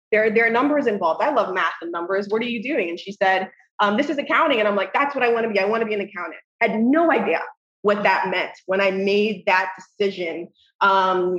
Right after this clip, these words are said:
you know, at, in my youth. I went on to college to study it, and still even through college, had no idea the extent of what the accounting profession could do for me.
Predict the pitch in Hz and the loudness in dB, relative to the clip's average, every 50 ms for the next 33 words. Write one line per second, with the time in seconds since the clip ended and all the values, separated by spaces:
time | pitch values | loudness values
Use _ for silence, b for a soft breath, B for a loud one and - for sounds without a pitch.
0 | 156 190 180 185 185 170 - 185 196 - 196 190 190 185 185 180 180 185 190 185 | -4 -2 -2 -2 -2 0 0 -2 -2 0 -2 -2 0 0 0 -2 -2 -2 -4 -4
1 | 165 156 180 - _ - _ _ b b b b b - 202 214 220 220 226 220 | -4 -6 -8 -14 _ -20 _ _ b b b b b 0 0 2 2 2 4 4
2 | 226 240 247 240 247 208 214 214 214 214 220 233 226 - - 226 220 - 214 208 | 2 2 0 -2 -4 -2 0 2 2 2 2 0 -2 -4 -8 -10 -6 -2 -2 -2
3 | 208 208 208 208 202 208 202 202 208 - _ - 277 269 269 254 247 214 226 220 | 0 0 0 -2 -2 -2 -6 -10 -12 -10 _ -2 -2 -2 -2 -2 -4 -4 -4 -6
4 | 220 226 220 202 202 208 - 196 185 185 185 180 165 151 147 - - - - - | -6 -4 -4 -6 -6 -4 -2 0 0 2 2 0 -2 -4 -6 -8 -12 -20 -20 -20
5 | _ _ _ _ - 208 202 202 202 208 208 214 214 208 196 190 180 - 180 185 | _ _ _ _ 0 0 2 2 2 2 4 4 4 2 2 0 -2 0 0 0
6 | 185 185 185 185 175 175 - - _ - - - _ - 202 185 196 226 214 214 | 0 0 -2 -6 -8 -10 -12 -14 _ -20 -20 -8 _ 0 0 2 2 0 0 -2
7 | 175 175 170 170 175 170 - - 190 170 - - 175 180 185 185 190 190 - 175 | -2 0 0 0 0 0 0 -2 -2 -2 -2 -4 -4 -4 -2 -2 -4 -6 -8 -8
8 | - - 190 170 - - - 180 180 175 - - 160 165 - - - 160 170 185 | -4 -2 -2 -2 -2 -2 -4 -4 -4 -4 -8 -12 -18 -18 -12 -8 -6 -4 -2 -2
9 | 202 208 - 240 233 240 254 262 277 285 302 339 | -2 -2 0 2 2 2 2 2 2 2 0 0